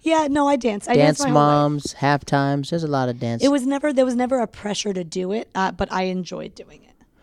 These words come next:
Speaker 2: But where does it come from? It's like, "Hey, I wanna dance."
Speaker 1: I don't know. I think
Speaker 2: Because I see you dancing. You can shuffle ball, chain, everything else. So it's really, you had to do it for a long time. No one
Speaker 1: Yeah.
Speaker 2: just randomly does that.
Speaker 1: Yeah.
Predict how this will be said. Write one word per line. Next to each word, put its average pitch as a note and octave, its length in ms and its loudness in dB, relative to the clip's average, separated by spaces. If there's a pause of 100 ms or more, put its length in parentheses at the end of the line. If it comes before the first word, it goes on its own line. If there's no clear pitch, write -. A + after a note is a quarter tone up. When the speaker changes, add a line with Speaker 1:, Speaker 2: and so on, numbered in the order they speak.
(120)
Speaker 2:
But D3 120 6
where C#3+ 180 4
does B2+ 160 0
it B2 60 -4
come C3 200 -4
from? A#2+ 140 -6
It's A2+ 80 -4
like, A2+ 140 -4
"Hey, A#2+ 160 -2
I A2+ 40 -2
wanna A2+ 220 -4
dance." B2 460 -12 (480)
Speaker 1:
I C#4 60 -2
don't D4+ 100 0
know. D4 220 -8 (160)
I A#3 120 -2
think D#4+ 200 -2
Speaker 2:
Because C#3 180 4
I D3 80 2
see C#3 220 -4
you A#2 140 -4
dancing. A#2+ 460 -10
You B2+ 100 -10
can A2+ 240 -8
shuffle A#2+ 440 -6
ball, B2 200 0
chain, A#3+ 320 2
everything B2+ 460 4
else. B2+ 180 0
So C3 120 2
it's B2+ 160 0
really, D#3+ 280 6 (300)
you C#3 100 0
had F3+ 120 6
to F3 60 2
do C#3+ 140 4
it C3 60 2
for B2+ 160 2
a B2 60 2
long C3 320 2
time. D3+ 460 2
No D3+ 220 6
one E3 140 6
Speaker 1:
Yeah. - 20 -2
Speaker 2:
just B2+ 120 -6
randomly C3+ 420 4
does D3+ 240 4
that. A#2+ 280 -4
Speaker 1:
Yeah. B3 360 4